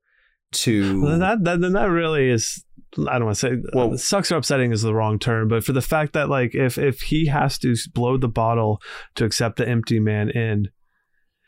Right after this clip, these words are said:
Speaker 2: he didn't follow the rule that you have to do it at night.
Speaker 1: Night! I, hey, hey, remember, we, we already established
Speaker 3: <laughs> I
Speaker 1: this.
Speaker 3: don't
Speaker 1: He,
Speaker 3: remember them saying
Speaker 1: he's
Speaker 3: that.
Speaker 1: on Tulpa time.
Speaker 2: Uh, what's her name does when she gets into the car. That was, like, one of the
Speaker 3: Sure.
Speaker 2: things. But again, that, again, that's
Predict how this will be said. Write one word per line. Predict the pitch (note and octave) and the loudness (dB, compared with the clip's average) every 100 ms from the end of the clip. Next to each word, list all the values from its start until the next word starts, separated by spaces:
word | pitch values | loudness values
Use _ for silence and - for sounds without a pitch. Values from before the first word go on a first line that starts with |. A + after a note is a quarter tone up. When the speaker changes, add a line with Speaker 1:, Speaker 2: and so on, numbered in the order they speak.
| _ | _
Speaker 2:
he | D#3+ | 0
didn't | F#3+ G3 | 2 2
follow | - F3 G3 F3+ | 0 0 2 2
the | D#3 | 2
rule | C3 E3 F3 | 2 2 2
that | C#3 | 2
you | C#3 | 2
have | A#3 A#3+ | 2 0
to | - | 2
do | - D#3+ | 2 2
it | |
at | C#3 C3+ | 2 0
night. | D3 E3+ D3 | 0 2 4
Speaker 1:
Night! | F3 C4+ A3+ - - - - - - - | 6 4 2 -2 -2 0 2 0 -2 2
I, | D3+ | 2
hey, | C#3+ C3 C3 | 4 2 2
hey, | - C3 - | 4 4 2
remember, | A#2 E3 E3+ C3+ B2 | 4 4 6 6 6
we, | C3+ - | 6 6
we | D3+ | 6
already | F#3+ F#3 | 6 6
established | D#3+ E3+ D3+ C#3+ C#3 | 4 6 6 6 6
Speaker 3:
<laughs> | |
I | |
Speaker 1:
this. | A#2+ - | 4 4
Speaker 3:
don't | G#2+ | 4
Speaker 1:
He, | |
Speaker 3:
remember | G#2+ G#2+ G#2+ | 4 4 2
them | G2+ G2+ | 0 -2
saying | - A2 A2+ | -2 -2 0
Speaker 1:
he's | A#2 C#3+ | 2 4
Speaker 3:
that. | E3 | 4
Speaker 1:
on | C#3 | 2
Tulpa | C3 D#3+ E3+ - | 2 2 2 -2
time. | - - - _ _ _ _ _ _ _ - | -4 -8 -10 _ _ _ _ _ _ _ -4
Speaker 2:
Uh, | C#3+ | 0
what's | C3+ D3 | 2 2
her | D#3 | 2
name | C3+ B2 | 2 2
does | A#2 A#2 A#2 | 4 2 2
when | A2+ | 0
she | B2+ | 2
gets | B2 - | 0 2
into | A2+ | 2
the | G#2 | 2
car. | G#2+ A#2 G#2 | 0 0 2
That | A2 | 2
was, | G#2+ A2+ | 2 2
like, | G#2+ | 2
one | A2 | 2
of | G#2+ | 0
the | |
Speaker 3:
Sure. | G2+ A2 G2+ | 0 2 2
Speaker 2:
things. | G#2 G2 - B2+ | 2 0 -2 -2
But | D#3 E3 | 0 0
again, | D3+ D3+ D3+ | 0 2 2
that, | D3 - | 0 -2
again, | C3+ C3 C3 C3+ | -2 0 0 2
that's | C3 - - | 0 -2 -8